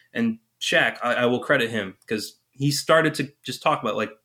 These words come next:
they're not talented, which is something that we've said all year. That's the problem. That is ultimately the problem, not the effort level. So that really just did not sit well with me.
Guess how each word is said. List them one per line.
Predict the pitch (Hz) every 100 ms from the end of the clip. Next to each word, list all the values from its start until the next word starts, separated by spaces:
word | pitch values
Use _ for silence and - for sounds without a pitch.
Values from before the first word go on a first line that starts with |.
| _ -
they're | 127
not | - 98
talented, | 131 165 131 92
which | 101 110
is | 113
something | 139 135 113
that | 110
we've | 110 123
said | - 127 120
all | 110 107
year. | 120 98 - _ _ _ _
That's | - 127
the | -
problem. | 110 127 123 101
That | 123 165
is | 131
ultimately | 131 127 110 107
the | 98
problem, | - 110 104
not | 135
the | 123
effort | 110 113 95
level. | 92 95 - _ _ -
So | - 123 113 110 - _ _ _ _
that | 165 185
really | 151 156 156 143
just | 123 117
did | 131
not | 120 113
sit | - 117
well | 101 101
with | 95 -
me. | 85